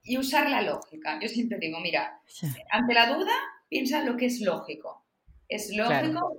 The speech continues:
Speaker 1: había una dieta que era, no como en quince días, pero me puedo tomar una Coca-Cola con azúcar. ¿Es lógico esto? No es lógico. Entonces, fuera, fuera. <laughs> No lo hagas.
Speaker 2: Sí, claro, la, muchas veces
Speaker 1: Claro,
Speaker 2: si nos
Speaker 1: utilizar
Speaker 2: sentamos
Speaker 1: la
Speaker 2: un poco a
Speaker 1: lógica y el
Speaker 2: pensar.
Speaker 1: sentido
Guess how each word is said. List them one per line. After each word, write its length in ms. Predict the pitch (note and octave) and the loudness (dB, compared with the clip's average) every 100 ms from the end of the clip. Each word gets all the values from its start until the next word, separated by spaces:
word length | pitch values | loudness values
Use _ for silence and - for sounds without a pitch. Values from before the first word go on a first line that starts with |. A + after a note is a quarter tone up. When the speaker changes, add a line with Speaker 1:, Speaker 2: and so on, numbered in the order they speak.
| - | -12
Speaker 1:
había 200 | - G3 | -6 -4
una 140 | G#3 G#3 | -2 -2
dieta 340 | A3 A3 - | -2 0 0
que 140 | B3+ A#3+ | 2 2
era, 260 | C4+ D#4 A3+ | 2 2 -2
no 240 | G#3 G#3 | -6 -6
como 200 | A3+ A#3 | -6 -6
en 80 | A#3 | -6
quince 300 | A3+ G#3+ G#3+ | -8 -8 -8
días, 280 | A3 B3+ D#4+ | -4 -2 -2
pero 160 | B3 G#3+ | -4 -6
me 100 | G3 | -6
puedo 220 | G#3 G#3 | -8 -8
tomar 200 | A3 G#3+ | -2 0
una 180 | B3 - | 0 -4
Coca-Cola 480 | - F#3 F#3 F#3+ F#3 | -8 -14 -8 -6 -6
con 100 | G3 | -6
azúcar. 380 | F#3 - F3+ E3 - _ _ _ _ _ _ _ _ - | -12 -12 -12 -12 -12 _ _ _ _ _ _ _ _ -4
¿Es 160 | C4 | -2
lógico 460 | F#3+ - A3 A3+ - | -2 -4 -6 -6 -8
esto? 420 | - - A3+ A#3 F#3 | -8 -8 -10 -10 -8
No 120 | F#3 | -8
es 160 | E3+ | -6
lógico. 720 | F#3 B3+ - F3 - D#3+ D#4+ - _ - | -4 -2 -2 -6 -4 -6 -6 -18 _ -16
Entonces, 480 | F#3+ B3 B3 - - | -10 -8 -8 -12 -10
fuera, 420 | - C4+ A#3+ - - _ _ | -6 -4 -4 -10 -18 _ _
fuera. 220 | D#4+ B3+ | -2 0
<laughs> 440 | - - G#3 - - - - - - A#3+ | 0 -4 -8 -10 -14 -14 -16 -18 -10 -2
No 120 | C#4 | 4
lo 80 | D#4+ | 4
hagas. 800 | D#4 F#3+ D3+ D3 - - - _ _ _ _ _ _ _ _ _ | 4 2 0 -4 -10 -20 -20 _ _ _ _ _ _ _ _ _
Speaker 2:
Sí, 340 | - F#3+ E3+ D#3+ | 4 6 6 4
claro, 320 | D3+ D3 D3 | 2 4 4
la, 140 | D3+ | 4
muchas 260 | E3 E3 F3 | 4 2 2
veces 220 | D#3+ E3+ | 2 0
Speaker 1:
Claro, 60 | E3 | 2
Speaker 2:
si 60 | |
nos 80 | D#3 | 2
Speaker 1:
utilizar 120 | D#3+ | 2
Speaker 2:
sentamos 220 | D3+ E3 D#3+ | 2 4 4
Speaker 1:
la 60 | |
Speaker 2:
un 60 | D#3+ | 6
poco 200 | E3+ F3+ | 8 8
a 20 | |
Speaker 1:
lógica 120 | D#3+ | 8
y 20 | D#3+ | 6
el 40 | |
Speaker 2:
pensar. 260 | D#3+ E3+ F3+ | 4 2 0
Speaker 1:
sentido 200 | A3 | -2